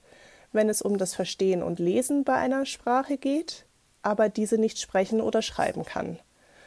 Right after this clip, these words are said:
Man kann also auch zwischen passiver und aktiver Sch-, Zweisprachigkeit unterscheiden. Hätten wir jetzt also noch, äh, die Frage, was,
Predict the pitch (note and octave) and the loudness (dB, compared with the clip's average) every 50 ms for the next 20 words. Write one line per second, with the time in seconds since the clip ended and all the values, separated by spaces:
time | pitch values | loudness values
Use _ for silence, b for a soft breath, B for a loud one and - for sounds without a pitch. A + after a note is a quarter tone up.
0 | b b _ F#3+ G3 - A3+ A3 G#3+ G3+ G#3+ G3+ - - - - G3+ G#3 G3+ - | b b _ -2 0 4 4 4 4 4 2 2 4 2 4 4 4 2 2 0
1 | - G#3+ G#3 - - G#3 G#3 - - A3+ A#3 - - - A3+ G#3+ G#3 G#3+ G#3+ A3+ | -2 -2 -2 0 -2 -2 -2 -2 -2 -2 -2 0 0 -2 -2 0 2 2 2 2
2 | - - A#3+ A#3+ A#3 A3 - - - - - E3+ - E3 D#3+ D#3+ - - - - | 0 0 0 0 -2 -4 -6 -10 -8 -4 -4 -2 0 0 -2 -2 -4 -6 -10 -12
3 | _ - - - F3+ F3 F3 E3+ - - - D#3+ E3+ - E3 - - - - - | _ -8 -4 -2 0 0 0 0 -4 -4 -4 -4 -4 -4 -6 -12 -10 -6 -4 -4
4 | - - - F3 F3 F#3 F3+ - - - B1+ - - - - G3+ - _ _ _ | -4 -4 -4 -6 -6 -6 -6 -6 -4 -4 -4 -4 -4 -6 -10 -14 -16 _ _ _
5 | b b b b b b b b b b b b b b b b b b b b | b b b b b b b b b b b b b b b b b b b b
6 | b b _ _ _ _ _ - C4+ C4 C4 C4 C4 B3+ B3 C4 - - A#3+ A3 | b b _ _ _ _ _ 2 4 4 6 6 8 8 8 6 6 4 4 4
7 | A3+ A3+ A3+ A3+ - - - - - - - G#3+ G#3 G#3+ G#3+ G#3 - - G#3 - | 4 4 4 2 0 -4 -12 -14 -14 -2 2 4 4 4 4 2 -2 -4 -6 -8
8 | - - - F#3 F3+ F3+ F#3+ G3+ G#3 G#3+ A3 A3 A3 A3 A3 A3 A3 A3 - G3 | -8 -4 0 2 4 4 4 4 2 2 2 4 4 4 2 2 0 0 4 4
9 | F#3+ G3 - - - | 4 4 2 -4 -6